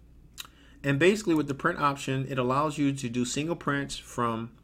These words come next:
these, uh, printers here, or you can do bulk print. So if you over in the credit bureau area and you select single print, then when you come over to print options, you would only be able to print from these credit bureaus.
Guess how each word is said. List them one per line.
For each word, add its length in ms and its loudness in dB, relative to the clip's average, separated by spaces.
these, 400 2
uh, 180 0
printers 420 0
here, 400 -2
or 120 4
you 60 2
can 120 -4
do 100 2
bulk 320 -2
print. 260 -8
So 180 2
if 100 -2
you 160 0
over 200 4
in 60 0
the 60 -2
credit 300 0
bureau 240 0
area 260 2
and 120 -2
you 80 -2
select 320 -2
single 340 -2
print, 400 -4
then 180 2
when 100 2
you 60 0
come 200 -2
over 220 0
to 80 -2
print 260 -4
options, 460 -6
you 100 0
would 140 2
only 220 0
be 120 0
able 140 0
to 80 -2
print 320 -4
from 200 -4
these 140 -4
credit 300 -2
bureaus. 440 -10